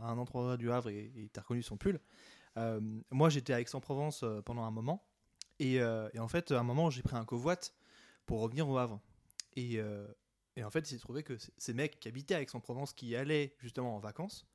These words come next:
ils habitaient du Havre. Ils étaient du Havre.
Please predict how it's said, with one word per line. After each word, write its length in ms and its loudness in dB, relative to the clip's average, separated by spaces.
ils 140 -4
habitaient 320 4
du 180 0
Havre. 180 -4
Ils 100 0
étaient 160 6
du 160 2
Havre. 180 -2